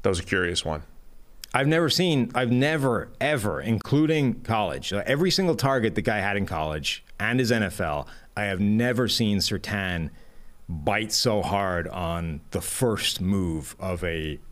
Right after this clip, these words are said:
Speaker 2: route and be completely exposed by the second. Like, that was a very strange play where he, he just wasn't prepared for anything other than, than Davante Adams to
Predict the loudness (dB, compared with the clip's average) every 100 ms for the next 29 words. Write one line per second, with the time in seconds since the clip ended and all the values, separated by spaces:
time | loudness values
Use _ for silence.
0 | -8 -4 -2 -4 -6 -12 -10 -6 -4 -2
1 | -4 -2 -4 -2 -2 -2 -2 -4 -2 -2
2 | -2 -2 -4 -2 -4 -4 -6 -6 -4 -6
3 | -6 -14 -20 -20 -8 0 2 2 2 2
4 | 0 -2 -2 0 2 2 0 0 0 -2
5 | -4 -4 -2 -2 -4 -2 -2 -4 -8 -18
6 | -20 -20 -20 -20 -4 0 2 2 2 0
7 | -2 -6 -20 _ -16 -8 -2 0 2 2
8 | 2 2 0 0 -6 -6 -2 2 2 0
9 | 0 2 2 2 2 2 2 2 2 2
10 | 0 0 0 -2 -8 -14 -12 -10 -12 -16
11 | -8 -2 -2 -2 -4 -2 -2 0 0 0
12 | 0 0 -2 -2 -4